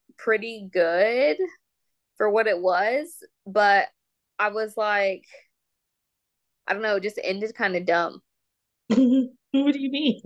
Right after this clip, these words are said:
Speaker 2: <laughs> What was dumb?
Speaker 1: Like, <laughs> it just, like, I don't know. I felt like
Speaker 2: That's the
Speaker 1: I
Speaker 2: end of the
Speaker 1: felt like
Speaker 2: story. <laughs>
Speaker 1: I felt like I got no closure.
Speaker 2: <laughs> What did you wanna know?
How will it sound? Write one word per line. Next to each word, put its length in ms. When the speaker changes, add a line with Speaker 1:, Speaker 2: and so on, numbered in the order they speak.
Speaker 2:
<laughs> 100
What 160
was 220
dumb? 440
Speaker 1:
Like, 200
<laughs> 20
it 420
just, 340
like, 320
I 80
don't 200
know. 200
I 340
felt 160
like 100
Speaker 2:
That's 160
the 40
Speaker 1:
I 60
Speaker 2:
end 100
of 60
the 40
Speaker 1:
felt 180
like 40
Speaker 2:
story. 720
<laughs> 100
Speaker 1:
I 60
felt 160
like 120
I 60
got 200
no 120
closure. 600
Speaker 2:
<laughs> 40
What 140
did 180
you 140
wanna 240
know? 540